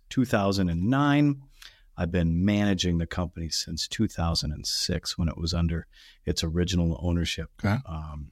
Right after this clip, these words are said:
Speaker 1: the founder, Craig Nettesheim, founded Mister Mover in nineteen ninety-five. I worked for him shortly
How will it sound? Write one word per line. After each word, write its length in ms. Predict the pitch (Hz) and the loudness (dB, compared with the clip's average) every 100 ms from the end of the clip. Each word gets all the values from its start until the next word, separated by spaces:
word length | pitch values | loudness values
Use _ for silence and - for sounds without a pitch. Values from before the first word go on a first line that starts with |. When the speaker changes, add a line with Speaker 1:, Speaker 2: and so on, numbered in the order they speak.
| _ | _
Speaker 1:
the 100 | 82 | -6
founder, 460 | - 92 90 85 85 | 0 2 4 2 -2
Craig 340 | - 90 85 | -6 -8 -2
Nettesheim, 720 | 95 113 - 127 110 107 104 - _ - - - _ | 2 2 2 2 4 2 2 -4 _ -20 -20 -20 _
founded 360 | - 95 95 95 | -2 2 4 2
Mister 240 | 87 95 | 0 0
Mover 200 | 92 87 | 0 0
in 80 | 87 | 0
nineteen 400 | 87 82 92 85 | 0 0 0 2
ninety-five. 880 | 85 85 82 - 104 98 82 80 - - | 2 2 -2 -4 -6 -4 -6 -8 -10 -2
I 100 | 92 | 0
worked 260 | 92 92 | 0 -2
for 160 | - 87 | -2 0
him 180 | 87 78 | 2 0
shortly 640 | - 104 101 90 82 73 | 0 0 0 0 -2 -4